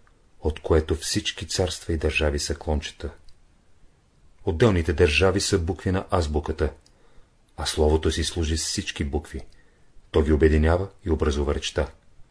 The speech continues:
Каквито са отношенията между отделните държави, такива са и между хората. Тази е причината, поради която някога даже двама души не се разбират. Те се свързват в името на любовта,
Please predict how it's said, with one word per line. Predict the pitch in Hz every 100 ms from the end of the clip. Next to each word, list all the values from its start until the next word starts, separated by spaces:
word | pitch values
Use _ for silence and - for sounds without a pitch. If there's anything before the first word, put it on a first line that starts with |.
| _ _ - - - - _ - - - - - - - - - -
Каквито | 92 113 -
са | -
отношенията | 101 107 95 104 85 76 -
между | 80 80 76 85
отделните | 78 87 92 95 95
държави, | 95 95 98 104 113 - - - - _ -
такива | 113 113 98
са | -
и | 101
между | 98 85 92
хората. | - 76 - - - _ _ _ _ - - _ _ _ -
Тази | 82 76
е | 76
причината, | 76 80 - 82 78 87 85 -
поради | 90 78 78
която | - 80 78 82
някога | 80 80 80 82
даже | 82 78 78
двама | 76 82 80 80
души | 87 82 87
не | 80
се | -
разбират. | 69 65 71 69 - - _ _ _ - _ - _ _ -
Те | -
се | 92
свързват | - 101 85 92
в | -
името | 85 80 85
на | 82
любовта, | 82 85 - 98